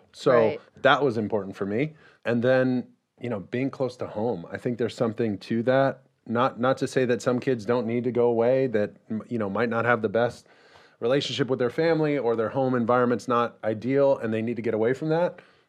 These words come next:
Speaker 1: That's all well and good. I was fortunate. I, I could come an hour away.
Speaker 2: So nice.
Speaker 1: And if I ever got homesick, like I did my redshirt freshman year, 'cause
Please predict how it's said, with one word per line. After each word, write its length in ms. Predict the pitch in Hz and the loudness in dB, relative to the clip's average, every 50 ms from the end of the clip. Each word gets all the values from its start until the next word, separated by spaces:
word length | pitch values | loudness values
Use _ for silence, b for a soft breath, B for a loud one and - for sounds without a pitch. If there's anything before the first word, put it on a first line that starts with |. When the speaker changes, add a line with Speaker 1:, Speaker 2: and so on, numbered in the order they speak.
| b _ _ | b _ _
Speaker 1:
That's 220 | - 135 131 - 147 | -2 -2 0 2 2
all 140 | 131 120 | 2 2
well 180 | 117 117 117 113 | 2 2 2 2
and 100 | 107 104 | 0 0
good. 260 | 107 127 139 117 - - - | 2 2 2 2 0 -2 -4
I 100 | 101 123 | -2 0
was 140 | 135 123 - | 0 0 -2
fortunate. 480 | - - 143 143 - - 107 95 92 - | -2 -4 -4 -4 -4 -6 -8 -8 -8 -6
I, 160 | 104 110 113 - - | -4 -4 -4 -2 -2
I 120 | 107 110 110 | -2 -2 -2
could 260 | 107 - - 107 92 | -2 -4 -8 -8 -6
come 300 | - - 120 117 113 110 - | -2 0 2 2 2 0 -4
an 160 | - 98 101 98 | -6 -8 -8 -4
hour 240 | 101 117 131 131 123 | 0 2 4 4 4
away. 480 | 110 104 113 127 123 107 95 98 101 101 - | 4 4 4 4 4 2 0 -2 -4 -6 -12
Speaker 2:
So 260 | - - - 180 160 | -16 -8 -4 -4 -2
nice. 160 | 151 143 - | -2 -4 -2
Speaker 1:
And 120 | - 135 135 | 0 0 2
if 100 | 123 - | 4 4
I 100 | 127 127 | 4 4
ever 160 | 135 123 135 | 4 4 2
got 140 | 127 120 104 | 2 2 0
homesick, 440 | - 143 160 160 - 135 135 135 127 | 0 -2 -2 0 0 -2 -2 2 0
like 120 | 120 120 | 2 2
I 80 | 123 117 | 2 0
did 240 | 104 107 110 113 | 2 0 0 0
my 120 | 113 113 110 | 0 0 0
redshirt 360 | 107 107 107 107 - 120 107 | 2 0 0 0 -2 -6 -4
freshman 360 | - 120 110 107 - 113 104 101 | -2 -2 -4 -2 -4 -6 -6 -4
year, 200 | 101 104 117 127 | -2 -2 -2 -2
'cause 320 | - 120 101 95 92 - | -2 -6 -8 -8 -10 -16